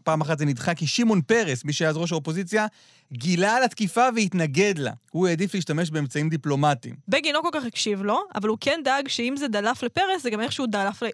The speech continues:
Speaker 2: זה גם איכשהו דלף לעיראקים, מה שלא קרה בסוף. פעם אחרת זה נדחה גם בגלל שהייתה פסגה של בגין עם נשיא מצרים סאדאת, והם לא רצו לעשות לו פדיחות, ובסוף הוחלט על שבעה ביוני, אה, אלף תשע מאות שמונים ואחת, ערב חג שבועות,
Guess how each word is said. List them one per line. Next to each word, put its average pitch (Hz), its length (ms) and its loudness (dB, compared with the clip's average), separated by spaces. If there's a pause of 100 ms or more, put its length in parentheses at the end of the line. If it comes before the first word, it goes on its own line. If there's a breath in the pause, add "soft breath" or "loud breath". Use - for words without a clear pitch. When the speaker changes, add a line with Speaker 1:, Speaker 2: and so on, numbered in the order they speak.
(220)
Speaker 2:
זה 208 100 -10
גם 214 140 -4
איכשהו 254 240 -2
דלף 214 280 -2
לעיראקים, 214 640 -4
מה 233 120 -2
שלא 196 360 -2
קרה 175 200 -4
בסוף. 233 480 -4 (380 loud breath)
פעם 262 120 2
אחרת 277 220 0
זה 240 80 -2
נדחה 214 300 -2
גם 247 140 0
בגלל 214 180 -2
שהייתה 214 260 -4
פסגה 226 360 -4
של 226 140 -4
בגין 214 300 -2
עם 202 80 -4
נשיא 202 220 -4
מצרים 208 340 -4
סאדאת, 202 640 -4
והם 202 200 -4
לא 214 140 0
רצו 220 180 -4
לעשות 196 220 -6
לו 190 80 -8
פדיחות, 202 600 -4 (340 loud breath)
ובסוף 214 360 -4
הוחלט 277 260 -2
על 285 80 -2
שבעה 220 400 -2
ביוני, 226 600 0
אה, 196 320 -4
אלף 214 220 -8
תשע 208 120 -4
מאות 202 160 -2
שמונים 196 280 -6
ואחת, 254 380 -4
ערב 226 220 -2
חג 214 200 -4
שבועות, 214 600 -4